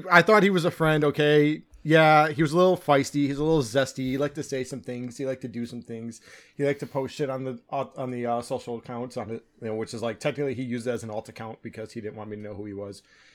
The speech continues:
I never seen a picture of the fucking guy, obviously. He was, like, one of those guys with the anime profile pictures. He had, like, a Dragon Ball picture, so I should have known when he had a Krillin profile picture that he was probably a piece of shit. But somehow <laughs> I didn't put two and two together.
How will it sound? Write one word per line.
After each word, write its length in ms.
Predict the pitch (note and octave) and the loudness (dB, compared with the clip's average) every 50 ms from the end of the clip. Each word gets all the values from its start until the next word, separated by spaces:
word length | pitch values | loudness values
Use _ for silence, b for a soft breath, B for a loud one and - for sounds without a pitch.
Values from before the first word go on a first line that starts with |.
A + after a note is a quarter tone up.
| b b b b b b b b b b b - | b b b b b b b b b b b -2
I 60 | C#3+ | 2
never 160 | D#3+ G3 F#3+ | 2 2 2
seen 160 | D#3+ - F3 | 0 -4 -6
a 40 | - | -6
picture 260 | - D3 C3+ - C#3 | -4 -6 -6 -4 -6
of 60 | C3 A#2 | -8 -8
the 80 | A#2 | -8
fucking 280 | - B2+ A2+ - G#2+ G#2+ | -8 -10 -10 -10 -12 -12
guy, 240 | G2+ G#2+ G#2+ A2 - | -8 -6 -6 -6 -6
obviously. 520 | - G#2+ G2+ A2 A2+ - - A#2 A#2 B2 | -8 -10 -10 -10 -12 -12 -10 -10 -10 -12
He 180 | A#2 - - C3 | -12 -12 -10 -10
was, 160 | A#2+ A2+ G2 | -8 -6 -6
like, 140 | B2+ A#2+ G#2+ | -6 -6 -4
one 140 | G2+ A#2+ A#2+ | -6 -8 -6
of 40 | A2+ | -6
those 120 | A2+ A2 | -8 -8
guys 240 | F#2 A#2+ A#2 A2+ G#2+ | -8 -8 -8 -8 -8
with 80 | A2+ G2 | -10 -14
the 80 | G#2+ | -14
anime 260 | G#2+ G#2 G#2+ G#2 G#2 G2+ | -14 -12 -12 -12 -14 -12
profile 360 | - - G#2+ - - G#2 F#2+ | -10 -10 -10 -10 -10 -12 -14
pictures. 480 | - - G2+ - - G#2 A2 G#2 - - | -14 -16 -18 -16 -16 -16 -16 -16 -16 -16
He 120 | - A#2 | -12 -10
had, 60 | G#2+ | -8
like, 120 | G#2+ G#2+ G2 | -8 -8 -10
a 40 | G#2+ | -10
Dragon 300 | F2+ G2+ G2+ G2+ A2+ G#2 | -10 -10 -10 -10 -10 -12
Ball 160 | F2 G2 F#2+ | -12 -12 -12
picture, 400 | - A2+ G#2+ - - A2 A2 A2+ | -12 -12 -14 -14 -14 -14 -16 -14
so 240 | G#2+ - G#2 G2+ G#2+ | -14 -14 -12 -12 -12
I 40 | A2 | -8
should 160 | - D#3 C#3+ | -4 -4 -4
have 100 | B2+ G#2+ | -4 -4
known 360 | A#2 A#2 A2 A2 A#2 A#2+ A#2+ B2 | -6 -8 -6 -6 -8 -8 -10 -10
when 120 | C#3 A#2+ | -12 -10
he 60 | A#2 A#2 | -8 -8
had 80 | A#2 G#2+ | -8 -10
a 40 | |
Krillin 380 | G#2 - - B2+ A#2 A#2 A#2 G2+ | -10 -12 -10 -8 -8 -8 -10 -10
profile 340 | - A#2 A2 - - A#2 A2+ | -10 -12 -10 -8 -8 -8 -8
picture 340 | G2+ C3 C3 B2+ - C3+ C3 | -6 -8 -10 -8 -8 -10 -8
that 180 | A#2 A#2 A2 G#2 | -8 -8 -10 -10
he 60 | A2 | -10
was 100 | A2 - | -12 -12
probably 260 | - A#2 G#2+ G#2 G#2+ | -12 -12 -12 -12 -12
a 40 | G2+ | -14
piece 220 | - A#2 A2 - - | -14 -16 -16 -16 -18
of 60 | G2+ | -20
shit. 300 | - - G#2 G#2+ - _ _ _ _ _ _ _ _ _ - | -18 -16 -14 -14 -14 _ _ _ _ _ _ _ _ _ -10
But 280 | A2+ A2 G#2 - _ _ _ _ _ _ _ _ b b b b b b b b | -10 -8 -8 -10 _ _ _ _ _ _ _ _ b b b b b b b b
somehow 520 | - - - E3+ D3+ D#3 - - F#3+ F3 D3 | -6 0 0 2 2 2 4 6 6 6 6
<laughs> 20 | |
I 80 | C#3+ D3 | 6 2
didn't 400 | - - F#3 F#3 D#3+ C#3+ C#3+ B2 | 2 2 2 2 2 0 -6 -6
put 220 | - D3 C#3+ - - | -6 -6 -8 -8 -8
two 140 | - C#3 | -10 -8
and 80 | C3 A#2+ | -8 -8
two 100 | C3 C3+ | -8 -8
together. 440 | A#2+ A2 G#2+ A#2 B2 C#3+ E3+ G3+ | -8 -6 -4 -4 -4 -6 -8 -10